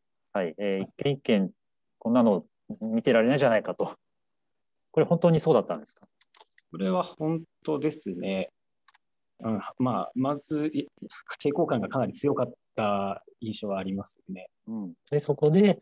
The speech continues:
Speaker 1: えー、どう進めたかというと、まあ、とりあえずやってみてっていうやつですね。
Speaker 2: そうですね。
Speaker 1: はい。まあ、そうすると、こんなになってます。はい。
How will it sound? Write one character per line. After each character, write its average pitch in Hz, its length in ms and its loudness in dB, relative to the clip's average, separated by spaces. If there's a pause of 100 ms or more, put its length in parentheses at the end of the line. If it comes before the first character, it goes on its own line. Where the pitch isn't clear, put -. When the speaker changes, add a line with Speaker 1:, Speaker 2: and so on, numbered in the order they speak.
(320)
Speaker 1:
え 110 200 2
ー、 107 40 0
ど 143 120 4
う 131 40 4
進 117 260 -2
め 107 100 0
た 104 120 -2
か 107 160 -2
と - 100 -10
い 92 60 -2
う 87 80 -6
と、 - 100 -10
ま 101 120 0
あ、 - 20 -4
と - 120 -6
り 104 140 6
あ 175 40 8
え 208 40 8
ず 185 100 2
や 95 120 6
っ - 20 -18
て 127 140 2
み 165 100 6
て 127 140 4
っ - 40 2
て - 180 -6
い 85 100 0
う 107 320 -6
や 101 100 2
つ - 60 -10
で 80 80 -8
す - 100 -14
ね。 131 220 0 (240)
Speaker 2:
そ - 180 -4
う - 20 -6
で 156 60 -10
す - 160 -14
ね。 - 60 -14 (260)
Speaker 1:
は 113 160 4
い。 87 140 -2 (180)
ま 139 80 -4
あ、 123 40 -4
そ 180 160 4
う 175 40 2
す - 120 0
る 190 120 6
と、 123 440 2
こ 120 100 0
ん - 20 2
な 131 80 2
に 110 60 0
な 85 80 -4
っ - 20 -20
て - 140 -16
ま - 120 -14
す。 - 140 -20
は 107 160 0
い。 80 100 -4